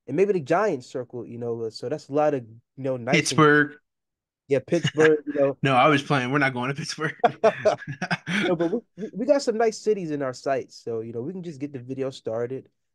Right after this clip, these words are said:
Speaker 1: and, you know, see what, see what we're getting into. So I'm excited, man. I'm excited to, you know, predict this. I remember we did this last year.
Speaker 2: All right. Can you see my screen?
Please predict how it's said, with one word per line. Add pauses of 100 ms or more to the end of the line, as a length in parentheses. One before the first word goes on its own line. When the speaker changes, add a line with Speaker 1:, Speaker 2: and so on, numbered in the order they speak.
(220)
Speaker 1:
and,
you
know,
see
what,
see
what
we're
getting
into.
So (140)
I'm
excited,
man.
I'm
excited
to,
you
know,
predict
this. (760)
I
remember
we
did
this
last
year. (1040)
Speaker 2:
All
right. (420)
Can
you
see
my
screen?